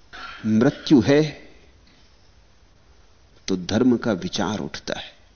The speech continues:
मृत्यु जगाती है, चेताती है। मृत्यु अलार्म का काम करती,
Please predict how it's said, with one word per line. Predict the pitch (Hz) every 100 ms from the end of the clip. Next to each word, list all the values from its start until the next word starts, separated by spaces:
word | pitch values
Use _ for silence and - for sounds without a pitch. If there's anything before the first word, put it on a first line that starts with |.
| _ _ _ _ - - _ _ - - _ - - - 135 -
मृत्यु | 117 127 151 - 113
जगाती | 90 92 78 90 -
है, | 113 - - -
चेताती | 95 80 78 - 110
है। | 107 - - - - - _ - - - 120
मृत्यु | 151 180 - 151 - 113
अलार्म | 113 123 135 123
का | 110 92
काम | - 98 101
करती, | 101 85 - - -